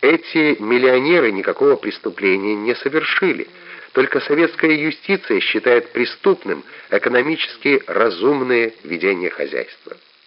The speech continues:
Помню, сидел со мной мужичок, всё преступление которого сводилось к нормальному коммерческому посредничеству, и никому он вреда не причинил. Он приезжал на угольную шахту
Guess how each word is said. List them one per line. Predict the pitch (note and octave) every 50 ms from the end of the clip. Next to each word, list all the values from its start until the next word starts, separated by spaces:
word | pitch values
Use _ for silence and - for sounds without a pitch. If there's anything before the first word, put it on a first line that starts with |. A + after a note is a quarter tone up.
| _ _ _ - - - - - - - - - - - - -
Помню, | E3+ E3+ E3+ D#3+ D3+
сидел | - - E3 D3 C#3 E3+ E3+ D#3+ D#3+ - - - -
со | - C#3
мной | C#3 C#3 C#3+ C#3
мужичок, | C3+ C3+ B2+ A#2+ C3+ C3+ - - - F#3+ F3 - - - - - - - - - - - - - -
всё | - - - D#3
преступление | - D#3+ C#3+ - - B2+ A#2+ D3+ D#3+ D3 C3+
которого | - - A#2 - C3+ C3 B2 A2+
сводилось | - - A2 A2 A#2+ C3+ C3 A#2 - - - - -
к | - A2
нормальному | G#2+ A#2 A#2 A#2 A#2+ C3 D#3+ F#3 F3+ F3 E3 E3+ D#3+ D3+
коммерческому | D3 - - A#2+ A2+ A2 A#2 C3 C3+ - - - A#2+ - - - A2 A2 G#2
посредничеству, | - - A2 - - F2 E2 E2 D#2 D2+ D#2+ - - D#2+ D#2 - - D2+ D2+ D2 - - - - - - - - -
и | A#2 C3 C3 C3 B2+ - - _
никому | F#2+ A#2+ B2+ - - C3+ D3 E3 F#3
он | F3 D#3
вреда | B2+ B2 B2 A#2 A#2+ C3+ C#3 C3+ - - -
не | E2 F2+ A2+
причинил. | - - A#2 - - - D2+ C2 A1+ - - - _ _ B2 C3+ _ _ E3+ D#3 D3+ D#3 E3 E3 E3 _ _ _ _ _ _ _ _ _ _ _ -
Он | - F3+ G3+ -
приезжал | - E3+ D3+ C3+ A#2+ - D3 C#3+ A#2
на | G#2 G#2
угольную | G#2+ A2 G2 G2 F2+ E2+ E2+ E2+ E2+
шахту | - - E3+ E3+ - - D#3+